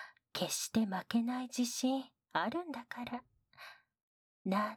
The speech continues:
でなでなで、なでな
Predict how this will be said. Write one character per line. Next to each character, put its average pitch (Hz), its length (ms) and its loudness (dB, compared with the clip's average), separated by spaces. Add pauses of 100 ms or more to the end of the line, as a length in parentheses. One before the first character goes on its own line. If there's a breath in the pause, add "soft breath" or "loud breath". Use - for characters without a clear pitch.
(140)
で 185 480 -12
な 220 240 -4 (160)
で 208 400 -8
な 214 220 -10 (100)
で、 - 200 -8 (840 loud breath)
な 240 320 2 (100)
で 214 480 -4
な 233 280 -2